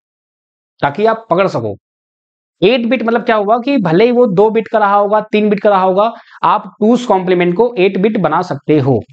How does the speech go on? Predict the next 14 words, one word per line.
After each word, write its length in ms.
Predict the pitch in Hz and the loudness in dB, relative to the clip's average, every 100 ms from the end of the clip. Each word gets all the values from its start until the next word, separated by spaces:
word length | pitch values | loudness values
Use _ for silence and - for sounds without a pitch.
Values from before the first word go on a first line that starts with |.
| - | -4
आपने 260 | 117 135 170 | -2 0 0
सीखा 280 | 190 - | 0 -2
हुआ 240 | 226 135 107 | -2 -2 -4
है 100 | 85 - _ _ _ - | -8 -12 _ _ _ -2
कि 180 | 185 | 0
जो 200 | 170 170 | 2 2
भी 120 | 208 220 | 2 2
आपका 260 | 202 208 208 | 0 -2 -2
एमएसबी 340 | 165 156 165 | -2 -2 0
होगा, 240 | 202 165 196 | 2 4 2
उसको 300 | 175 - 185 | 0 0 2
आप 140 | 180 | 2
क्या 100 | 185 | 0
करो, 260 | 185 220 | 0 0